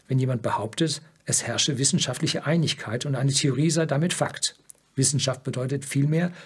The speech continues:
ein ständiges Überprüfen von Theorien. Dazu sind die wissenschaftlichen Daten und Zahlen, auf denen sie gründen, der Gesamtheit der Wissenschaftler zur Verfügung zu stellen, damit eine unabhängige Kontrolle stattfinden kann.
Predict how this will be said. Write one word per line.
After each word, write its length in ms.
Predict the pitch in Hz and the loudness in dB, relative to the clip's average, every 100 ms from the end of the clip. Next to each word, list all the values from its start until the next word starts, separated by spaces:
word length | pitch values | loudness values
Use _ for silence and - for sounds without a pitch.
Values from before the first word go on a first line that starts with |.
| - | -10
ein 120 | 135 | -2
ständiges 500 | - - 160 180 - | -2 2 4 4 4
Überprüfen 520 | - 156 151 139 139 151 | 2 0 2 2 2 2
von 180 | 156 | 0
Theorien. 500 | 156 175 143 95 - - _ _ _ - - | 2 0 0 -2 -6 -14 _ _ _ -18 -8
Dazu 280 | 110 - | -2 0
sind 180 | 131 135 | 2 2
die 120 | 127 | 2
wissenschaftlichen 600 | 131 - 135 127 147 139 135 | 0 2 0 0 0 2 2
Daten 360 | 110 131 165 | 2 2 2
und 140 | 123 - | 2 0
Zahlen, 420 | 104 110 143 143 - - - | 0 0 0 -2 -10 -16 -6
auf 160 | 139 | -4
denen 180 | - 135 | 2 4
sie 140 | 139 139 | 4 2
gründen, 500 | 127 139 151 180 175 - - | 4 4 6 4 2 -10 -6
der 80 | 143 | 2
Gesamtheit 600 | 165 - 175 190 151 156 | 4 4 4 2 2 0
der 80 | 143 | 0
Wissenschaftler 540 | 139 165 - - - | 2 2 0 -2 -2
zur 120 | - | -2
Verfügung 400 | 139 139 190 139 | -2 0 0 0
zu 120 | 110 117 | -2 -4
stellen, 440 | - 113 143 151 - - _ | -2 -2 -2 -4 -10 -20 _
damit 240 | 131 139 143 | 0 2 4
eine 200 | 139 - | 4 4
unabhängige 520 | 170 180 156 160 165 | 4 2 2 0 2
Kontrolle 440 | - - 117 131 | 0 0 -2 -2
stattfinden 500 | - 110 104 120 120 | -2 -4 -4 -4 -4
kann. 260 | - 107 | -4 -8